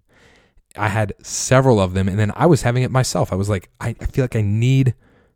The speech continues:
to do something, but I don't know if I, I can. What are we supposed to do?"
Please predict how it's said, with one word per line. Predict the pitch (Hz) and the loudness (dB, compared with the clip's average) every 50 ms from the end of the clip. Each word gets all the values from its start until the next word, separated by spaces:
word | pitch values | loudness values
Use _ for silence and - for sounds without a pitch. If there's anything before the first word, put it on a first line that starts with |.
| - - - | -20 -10 -6
to | - 104 | -6 -6
do | 95 95 98 117 143 156 160 143 | -6 2 6 10 12 12 12 10
something, | - - - 87 80 69 - - 76 71 - - - - - - _ _ _ - - _ | 6 4 0 0 0 -2 -6 -10 -10 -10 -10 -14 -18 -20 -20 -20 _ _ _ -20 -14 _
but | - 98 | -4 -4
I | 92 | -4
don't | 90 - 113 107 110 110 - - 104 | 0 4 4 4 4 4 0 -4 -2
know | 101 92 92 90 | -2 0 0 -2
if | - - | -4 -6
I, | - - - _ _ _ _ - | -8 -10 -12 _ _ _ _ -20
I | - | -18
can. | - - - - 156 143 98 78 76 - - _ _ _ _ _ _ _ _ _ _ | -14 -8 -2 0 0 0 0 -2 -6 -12 -14 _ _ _ _ _ _ _ _ _ _
What | - 104 107 110 117 117 117 113 - - - - - _ _ - | -2 2 6 6 8 8 6 4 0 -6 -16 -20 -20 _ _ -4
are | 113 | -4
we | 107 95 | -4 -4
supposed | - - 92 85 - - - | -2 -4 -4 -4 -4 -6 -8
to | 85 85 | -6 0
do?" | 101 131 143 98 - | 2 4 4 4 2